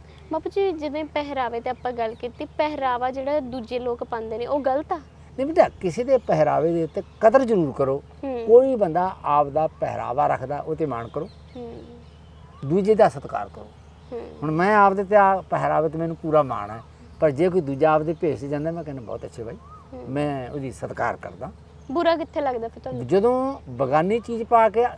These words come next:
Speaker 2: ਆਪਦੇ ਲੋਕਾਂ ਨੂੰ ਕਹਿੰਦੇ, "ਮੈਨੂੰ ਤਾਂ ਕੱਪੜੇ ਨਹੀਂ ਪਾਉਣੇ ਆਉਂਦੇ।"
Speaker 1: ਅੱਛਾ, ਅੱਛਾ,
Speaker 2: ਹਾਂਜੀ।
Speaker 1: ਅੱਛਾ, ਅੱਛਾ, ਬੁਰਾ ਕਰਨਾ,
Speaker 2: ਹਾਂਜੀ।
Speaker 1: ਡਾਊਨ ਕਰਨਾ ਦੂਜੇ ਨੂੰ।
Speaker 2: ਦੂਜੇ ਨੂੰ ਵੀ, "ਮੈਨੂੰ ਕੱਪੜੇ ਪਾਉਣੇ ਆਉਂਦੇ ਆ,
Speaker 1: ਹੂੰ।
Speaker 2: ਮੈਂ ਹੁਣ ਐਡਵਾਂਸ ਹੋ ਗਿਆ।"
Speaker 1: ਹੂੰ, ਹੂੰ,
Speaker 2: ਜਿਹੜਾ
Speaker 1: ਹੂੰ।
Speaker 2: ਬੰਦਾ ਗੁਲਾਮੀ ਵਿੱਚ ਜਿਉ ਰਿਹਾ ਹੋਵੇ, ਗੁਲਾਮ ਬੰਦਾ ਕਦੇ ਐਡਵਾਂਸ ਨਹੀਂ ਹੁੰਦਾ। ਪੁੱਤ, ਮਾਨਸਿਕ ਗੁਲਾਮ ਕਿਵੇਂ ਐਡਵਾਂਸ ਹੋ ਜੂਗਾ?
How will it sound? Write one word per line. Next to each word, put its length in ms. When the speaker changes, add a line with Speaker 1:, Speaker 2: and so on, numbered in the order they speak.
Speaker 2:
ਆਪਦੇ 320
ਲੋਕਾਂ 240
ਨੂੰ 80
ਕਹਿੰਦੇ, 180
"ਮੈਨੂੰ 140
ਤਾਂ 80
ਕੱਪੜੇ 280
ਨਹੀਂ 100
ਪਾਉਣੇ 200
ਆਉਂਦੇ।" 180
Speaker 1:
ਅੱਛਾ, 420
ਅੱਛਾ, 220
Speaker 2:
ਹਾਂਜੀ। 240
Speaker 1:
ਅੱਛਾ, 180
ਅੱਛਾ, 140
ਬੁਰਾ 220
ਕਰਨਾ, 180
Speaker 2:
ਹਾਂਜੀ। 320
Speaker 1:
ਡਾਊਨ 300
ਕਰਨਾ 260
ਦੂਜੇ 320
ਨੂੰ। 120
Speaker 2:
ਦੂਜੇ 240
ਨੂੰ 100
ਵੀ, 80
"ਮੈਨੂੰ 320
ਕੱਪੜੇ 260
ਪਾਉਣੇ 240
ਆਉਂਦੇ 260
ਆ, 120
Speaker 1:
ਹੂੰ। 220
Speaker 2:
ਮੈਂ 220
ਹੁਣ 160
ਐਡਵਾਂਸ 440
ਹੋ 100
ਗਿਆ।" 200
Speaker 1:
ਹੂੰ, 220
ਹੂੰ, 120
Speaker 2:
ਜਿਹੜਾ 180
Speaker 1:
ਹੂੰ। 100
Speaker 2:
ਬੰਦਾ 220
ਗੁਲਾਮੀ 520
ਵਿੱਚ 220
ਜਿਉ 280
ਰਿਹਾ 180
ਹੋਵੇ, 140
ਗੁਲਾਮ 320
ਬੰਦਾ 220
ਕਦੇ 160
ਐਡਵਾਂਸ 300
ਨਹੀਂ 100
ਹੁੰਦਾ। 140
ਪੁੱਤ, 160
ਮਾਨਸਿਕ 540
ਗੁਲਾਮ 320
ਕਿਵੇਂ 200
ਐਡਵਾਂਸ 360
ਹੋ 60
ਜੂਗਾ? 220